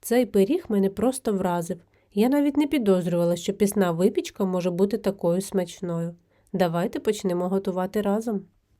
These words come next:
В чашу комбайна всипаю борошно, сюди ж додаю ванільний цукор, розпушувач для тіста, всипаю цукор, вливаю мінеральну воду та олію.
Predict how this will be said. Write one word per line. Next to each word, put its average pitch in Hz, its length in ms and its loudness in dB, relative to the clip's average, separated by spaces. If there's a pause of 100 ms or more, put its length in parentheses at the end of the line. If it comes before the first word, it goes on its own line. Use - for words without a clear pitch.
(140)
В - 60 -20
чашу 226 300 -4
комбайна 240 540 2
всипаю 220 540 0
борошно, 196 680 -2 (260)
сюди 277 340 0
ж 254 60 2
додаю 190 400 4
ванільний 190 540 2
цукор, 196 500 -6 (200)
розпушувач 185 840 -4
для 196 240 2
тіста, 175 580 -8 (280)
всипаю 196 560 0
цукор, 269 580 -2 (100)
вливаю 214 500 2
мінеральну 190 640 4
воду 302 480 0
та 196 340 -6
олію. 170 560 -2